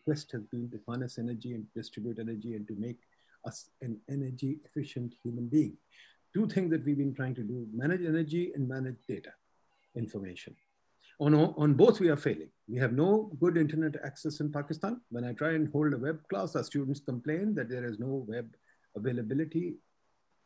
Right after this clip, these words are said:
Forget the outer areas. I don't even care for rural areas. There's no web availability in Lahore, Islamabad, et cetera. Very poor web availability. Okay. Now the question is,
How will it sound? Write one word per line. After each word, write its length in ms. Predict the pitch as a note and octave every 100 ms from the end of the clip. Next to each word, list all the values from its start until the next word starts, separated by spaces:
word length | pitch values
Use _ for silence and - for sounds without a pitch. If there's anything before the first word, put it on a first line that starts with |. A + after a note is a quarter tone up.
| _ _ -
Forget 320 | D#3+ B3 G#3
the 120 | D3+
outer 240 | A#2 G#2 F#2+
areas. 260 | D#2+ F#2
I 80 | E3
don't 140 | G3+ G#3+
even 180 | G#3+
care 220 | G#3 G#3+ F3
for 120 | C3+
rural 260 | G#2+ F#2+ E2+
areas. 380 | E2 - - -
There's 140 | C3
no 240 | C3 D#3 D3
web 220 | B2 C3+
availability 640 | B2 B2 A#2+ A#2+ B2+ C3+ C3
in 120 | A#2
Lahore, 380 | A2+ A2 G#2+ G#2+
Islamabad, 500 | - G#2 G#2 G#2 G#2+
et 100 | G2
cetera. 360 | - F#2 _ G#2
Very 200 | G#2+ A#2+
poor 340 | A2+ B2 A2+ F#2
web 140 | F#2+ F2+ -
availability. 560 | - - - - - -
Okay. 180 | - - - _ _ _ _ _ _ _ _
Now 120 | A#3 D4
the 100 | D4+
question 380 | A#3+ A3 A#3
is, 320 | A3 F3+ F3